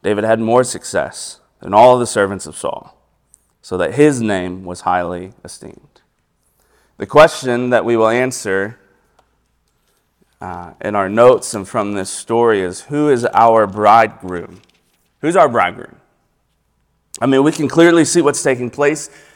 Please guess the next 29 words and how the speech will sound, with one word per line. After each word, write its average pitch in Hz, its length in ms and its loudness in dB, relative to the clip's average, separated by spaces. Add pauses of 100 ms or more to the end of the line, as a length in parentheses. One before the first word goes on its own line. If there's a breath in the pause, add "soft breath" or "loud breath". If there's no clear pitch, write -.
(100)
here 147 220 2
in 135 260 -2
the 110 100 0
text. 135 400 0
We 131 100 -4
can 113 140 -8
clearly 147 340 0
see 151 180 -2
that 110 200 -2
David 139 480 2 (240 loud breath)
is 123 160 -4
being 123 320 -2
chosen 143 800 2 (420 soft breath)
as 113 260 4
the 107 80 -2
bridegroom 131 640 4
for 120 120 -8
one 110 160 -4
of 104 80 -6
Saul's 101 340 -2
daughters, 135 520 6
which 107 200 -10
we'll 101 200 -2
look 147 200 0
at. 135 200 4
But 120 100 -2
what 160 140 2
about 165 240 4
us? - 680 -4